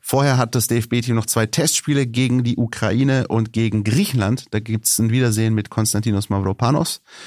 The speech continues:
äh, der da gesetzt ist in der Innenverteidigung bei den Griechen, die ihres Zeichens aber nicht qualifiziert sind, weil sie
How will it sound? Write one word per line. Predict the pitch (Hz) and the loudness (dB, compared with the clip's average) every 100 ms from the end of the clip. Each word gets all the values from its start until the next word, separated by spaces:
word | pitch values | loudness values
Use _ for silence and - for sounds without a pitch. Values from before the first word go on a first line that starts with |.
| - - | -20 -6
äh, | 104 104 104 | -2 0 0
der | 104 101 98 98 98 | 0 2 2 2 0
da | - 98 | 0 -2
gesetzt | 95 101 117 - | 0 0 0 -4
ist | - | -2
in | |
der | 107 | 0
Innenverteidigung | 87 113 110 107 110 | 0 -2 0 0 0
bei | 104 | 0
den | 101 | 0
Griechen, | 104 127 127 120 | 0 0 0 0
die | 117 131 | 0 -2
ihres | - 113 113 | 0 0 0
Zeichens | - 107 110 104 | 0 0 0 0
aber | 104 104 | -2 0
nicht | 120 175 - - - - - - - - | 0 -2 -6 -18 -20 -20 -20 -20 -20 -4
qualifiziert | 127 123 120 - 135 143 | 0 0 -2 -2 -2 0
sind, | - 131 107 | 0 -2 -4
weil | 95 107 139 127 | -2 0 2 2
sie | 135 135 131 | 2 0 -2